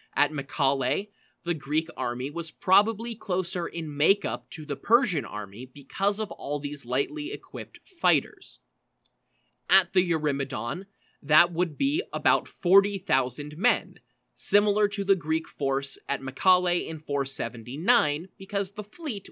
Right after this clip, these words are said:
was a similar size. By that logic,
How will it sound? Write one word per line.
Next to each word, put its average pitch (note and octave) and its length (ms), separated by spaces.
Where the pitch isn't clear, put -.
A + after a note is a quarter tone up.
was F3+ 140
a F#3+ 80
similar A#2 480
size. A#2+ 680
By C#3 180
that C3 260
logic, G3 560